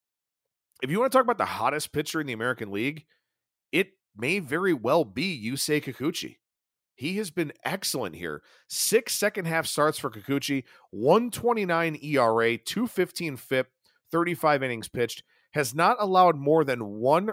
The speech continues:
earned run in any of those six starts, allowed two runs in his first start after the break. One of them was unearned. Thirty-six to eight strikeout to walk ratio, hasn't given up a homer,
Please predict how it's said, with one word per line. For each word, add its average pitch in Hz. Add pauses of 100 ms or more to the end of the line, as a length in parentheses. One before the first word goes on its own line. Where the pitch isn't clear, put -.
earned 165
run 113
in 98
any 185
of 135
those 117
six -
starts, 101 (280)
allowed 117
two 247
runs 123
in 113
his 107
first 131
start 120 (220)
after 131
the 107
break. 95 (220)
One 120
of 127
them 110
was 117
unearned. 107 (440)
Thirty-six 220
to 160
eight 160
strikeout 131
to 117
walk 98
ratio, 92 (280)
hasn't 185
given 170
up 143
a 104
homer, 85